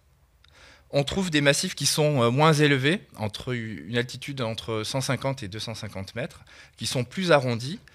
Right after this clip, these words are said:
qui sont des granites et qui annoncent ceux que l'on rencontre ensuite en Bretagne. Et enfin, dans la moitié sud, on trouve quelques reliefs qui sont aux portes de la Bretagne, aux alentours de, de la Pèlerine, de Juvigné.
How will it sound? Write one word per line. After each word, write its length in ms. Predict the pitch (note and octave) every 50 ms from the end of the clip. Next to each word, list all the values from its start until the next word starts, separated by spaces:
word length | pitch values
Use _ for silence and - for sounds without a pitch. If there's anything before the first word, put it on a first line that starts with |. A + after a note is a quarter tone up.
| - - - - - _ _
qui 120 | - - B2+
sont 180 | - - F3
des 140 | E3 D3 C#3
granites 560 | C3 - E3 E3 D#3 D3+ G3+ G3+ - - - - _
et 140 | - D#3 F#3
qui 200 | - - - E3+
annoncent 440 | C#3 A#2+ A#2+ B2+ D#3+ - - - -
ceux 260 | - - - - E3 F3
que 140 | - D3+
l'on 160 | C3+ B2+ B2 B2
rencontre 420 | A#2+ A2 - - C3+ C3+ - -
ensuite 360 | A2+ F#2+ - - F3+ F#3 - D3 - -
en 100 | A#2 B2+
Bretagne. 500 | A2 A2+ G#2+ G2+ - D#2+ D2+ D#2 F#2+ F#2 - _ _ _ _ _ _ _ - - - - - - - _ _ _ -
Et 140 | F3 A3 E3
enfin, 440 | B2 A2 - - C#3 D3+ G3 G3+ - - - -
dans 240 | F#2 A2 C#3 E3+
la 80 | E3 B2+
moitié 300 | G2+ F#2+ F#2 - - C3+
sud, 400 | C3+ - - E3 G3+ G3 F#3+ A#2 - - - - - - _ _ _ -
on 80 | C3+
trouve 260 | - - G#3 G3 -
quelques 340 | - - F#3 F#3 - - D3+
reliefs 540 | C3 C#3+ C3+ G#2+ G#2 A#2+ G3 - - - - _ -
qui 80 | -
sont 160 | - B2+ A#2 - -
aux 140 | - A#2 G2+
portes 320 | - - D#3+ C#3+ - -
de 120 | C#3+ A#2+ A#2
la 140 | G#2+ G#2+
Bretagne, 420 | G#2 G#2+ A#2 A#2 - G3 B3 A3 D3+
aux 120 | A2+ G#2
alentours 400 | A2 G#2+ G#2+ G#2 - C3 B2 B2+
de, 200 | A#2+ A2 G#2 G2+
de 140 | G2+ G#2 A2
la 140 | G#2+ G#2+ G#2+
Pèlerine, 540 | - - A#2 A2+ A2+ G#2+ B2 C3+ D#3+ D#3+ B2+
de 100 | A2+ G#2
Juvigné. 560 | G2+ A#2 B2+ A#2+ A2+ G#2+ G2+ G#2+ C3 F#3